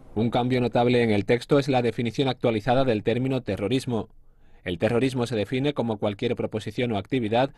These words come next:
que por medio de la violencia, el sabotaje o la amenaza genera pánico social, socava la seguridad pública,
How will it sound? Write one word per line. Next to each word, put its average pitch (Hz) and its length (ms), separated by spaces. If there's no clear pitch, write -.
que 90 100
por 87 160
medio 107 300
de 104 80
la 95 80
violencia, 107 480
el 127 80
sabotaje 101 480
o - 20
la 110 100
amenaza 101 440
genera 104 380
pánico 104 340
social, 120 480
socava 98 480
la 95 140
seguridad 95 480
pública, 98 500